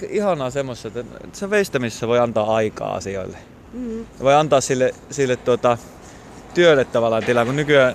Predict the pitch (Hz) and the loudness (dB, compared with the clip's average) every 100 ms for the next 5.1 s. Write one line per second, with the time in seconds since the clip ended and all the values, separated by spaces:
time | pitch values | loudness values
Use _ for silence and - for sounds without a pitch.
0 | - 151 143 135 135 143 131 123 131 123 | -4 -4 0 0 0 0 0 -2 -4 -4
1 | - 104 104 104 113 113 110 107 104 117 | -4 -6 -4 -4 -4 -2 -4 -2 0 2
2 | 107 - 98 - - - - - - - | 2 0 -6 -6 -12 -20 -20 -20 -16 -4
3 | 285 269 262 - - - 381 - 508 453 | -2 -2 -4 -12 -20 -8 -8 0 0 0
4 | - - 453 508 494 349 320 320 302 294 | -6 -6 -4 -4 -4 -4 -4 -2 -2 -4
5 | 285 | -8